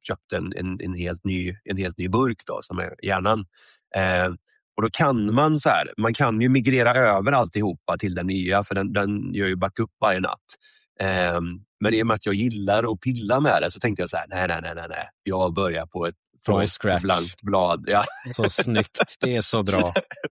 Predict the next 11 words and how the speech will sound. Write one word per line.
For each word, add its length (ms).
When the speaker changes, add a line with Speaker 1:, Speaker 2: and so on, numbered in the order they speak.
Speaker 2:
Helt 340
rätt. 180
Speaker 1:
<laughs> 920
Så 120
jag 100
har, 160
och 80
jag 100
har 280
ju 140
någonstans 540